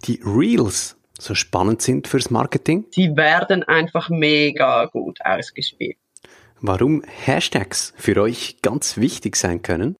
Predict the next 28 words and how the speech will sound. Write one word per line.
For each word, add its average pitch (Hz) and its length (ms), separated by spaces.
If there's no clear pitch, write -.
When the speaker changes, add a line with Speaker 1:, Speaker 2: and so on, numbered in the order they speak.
Speaker 2:
Auch 165 180
sehen, 226 400
was 175 120
andere 170 360
machen, 190 360
was 175 160
funktioniert. 180 800
Damit 160 300
lernst 165 320
du 196 60
eigentlich 170 180
am 170 120
besten, 165 420
was 151 380
für 156 80
deine 156 320
Branche 165 560
auch 170 120
so 175 340
funktioniert. 185 640
Speaker 1:
Und 117 140
schließlich - 420
kommt 147 320
noch 110 100
ein 104 200
Aufruf 156 500
von - 220
ihr, 123 260